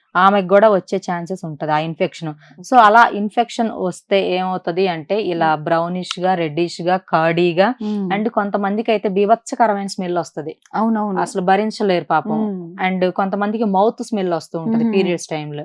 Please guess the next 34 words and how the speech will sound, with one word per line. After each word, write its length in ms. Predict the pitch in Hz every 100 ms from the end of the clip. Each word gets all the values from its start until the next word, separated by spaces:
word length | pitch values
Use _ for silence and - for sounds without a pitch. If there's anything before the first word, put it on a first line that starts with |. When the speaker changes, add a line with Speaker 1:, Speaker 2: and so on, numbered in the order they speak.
| 208
Speaker 2:
మ్మ్. 400 | 208 202 175 185 190
Speaker 1:
And 180 | 196 190 185 175 170
కొంతమంది 500 | - 220 226 220 233
ఏంటంటే 320 | 220 214 202
వాళ్ళకి 300 | 240 202 190
లోపల 320 | 185 190 202 247
ఇన్నర్స్ 420 | 208 220 226 226
కూడా 520 | 185 175 226 311 311 - _ -
రెండు 300 | 190 214 220
మూడు 220 | 220 202
తడిచిపోతాయి 600 | 202 196 - 240 220 180
పాపం. 380 | 160 151 170 160 _ _ _ _ _ 196
Speaker 2:
ఎస్, 60 |
ఎస్, 260 | 185 - -
ఎస్. 260 | 175 _
Speaker 1:
కొంత-, 240 | - 196 190
వైట్ 260 | 190 190 226
డిశ్చార్జ్ 480 | 294 - 269 233 254
నార్మల్ 400 | 208 226 240 269
గా 100 | 277
పలచగా, 480 | 269 233 240 269 269
లైట్ 320 | 214 226 269
గా 80 | 254
అయితే 180 | 240
ప్రాబ్లం 420 | 277 214 190 190 175
లేదు. 360 | 170 160 160 - _ -
మరీ 540 | 180 185 254 302 330 302 196 -
పలచగా, 420 | 208 208 - 269 277
బంకగా 500 | 214 214 226 247 240
కూడా 200 | 208 233
ఇన్నర్స్ 360 | 233 262 269
తడిచిపోయే 560 | - 233 226 - 240 226
విధంగా 300 | 208 214 226
అవ్వకూడదు. 460 | 170 165 151 143